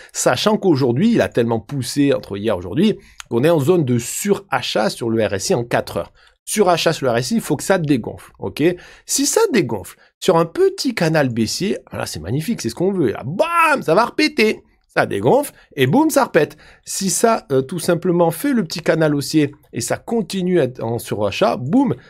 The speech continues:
ça a tombé, ça a picoté. Donc, il va falloir bien quand même regarder un petit peu, même si c'est joli, attention de pas avoir un petit retournement.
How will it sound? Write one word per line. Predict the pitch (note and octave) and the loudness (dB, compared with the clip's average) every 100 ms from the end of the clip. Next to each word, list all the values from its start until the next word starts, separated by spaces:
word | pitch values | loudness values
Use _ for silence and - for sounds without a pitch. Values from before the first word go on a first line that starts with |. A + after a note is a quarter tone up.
| - | -10
ça | - D#3+ | 0 0
a | |
tombé, | - C#3 D#3 C4+ | 2 0 2 2
ça | G#3+ | 2
a | D3+ | 0
picoté. | F#3 D3+ A#2 - _ _ _ C#3+ | -2 -6 -8 -8 _ _ _ 0
Donc, | G#3 | 2
il | |
va | F#3+ | 4
falloir | D#3+ C3+ | 2 2
bien | F#3 G#3 | 2 0
quand | F#3+ | 0
même | E3 | 2
regarder | C#3+ D#3+ C#3+ B2 | 0 2 0 2
un | C3+ | -2
petit | B2+ A2 | -2 -6
peu, | - E3+ | 0 2
même | F3+ B2+ | 2 0
si | - B2 | -2 -4
c'est | A#2+ G#2+ | -2 0
joli, | A2+ F#3 - - | 0 -2 -4 -2
attention | F#3 F3 - C3+ G#2+ F3 F#3+ - - - | 0 0 -4 -6 -4 -4 -4 -6 -16 -6
de | B2 | 0
pas | C#3+ | 4
avoir | C3 | 2
un | |
petit | B2 C3+ | 2 -2
retournement. | A2+ A2+ A2 G3 A#3 | -2 -2 2 2 0